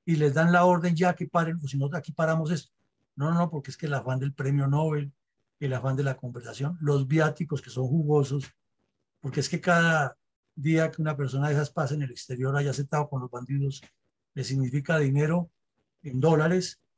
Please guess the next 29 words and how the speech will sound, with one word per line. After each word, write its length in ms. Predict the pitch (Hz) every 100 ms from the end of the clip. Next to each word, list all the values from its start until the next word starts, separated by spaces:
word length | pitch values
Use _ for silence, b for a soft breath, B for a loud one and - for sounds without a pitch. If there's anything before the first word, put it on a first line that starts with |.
| _
Entonces, 220 | - 147
¿cuál 220 | - 175 165
es 60 |
el 80 | 156
afán 220 | 139 143
de 100 | 147
que 120 | 165
eso 120 | 147 143
se 100 | 139
negocie 360 | 123 131 143
rápido? 400 | 135 135 151 135 - _ _ _ -
Entre 240 | 135 139
más 160 | 143 165
se 80 | 196
demore, 340 | 160 151 160
no 80 | 160
hay 60 |
que 80 | 151
acumula 360 | 151 143 135 151
más. 400 | 170 175 - _ _ _ _ _ _ _ _ - - _ _ _ _ _ _ _
Y, 400 | 202 214 240 233 _ _ -
eh, 480 | 151 151 139 131 175 _ _
otro 260 | 170 147 196
antecedente 600 | 190 151 135 143 143 170
muy 220 | 175 180
importante 680 | 180 - 131 - 139 139 160
de 100 | 139
resaltar 440 | - 113 - 127
aquí 340 | 135 - 143